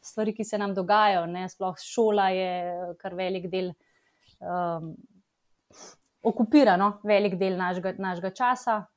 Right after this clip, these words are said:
Ehm, drugače pa ja, je, mm,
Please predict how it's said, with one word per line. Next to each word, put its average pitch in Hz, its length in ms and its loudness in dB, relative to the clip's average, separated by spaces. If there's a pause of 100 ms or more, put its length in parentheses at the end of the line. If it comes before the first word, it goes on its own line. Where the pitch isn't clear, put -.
(400)
Ehm, 190 640 -2 (240)
drugače 208 580 -2
pa 214 140 2
ja, 226 240 4 (240)
je, 208 320 -4 (880)
mm, 170 560 -18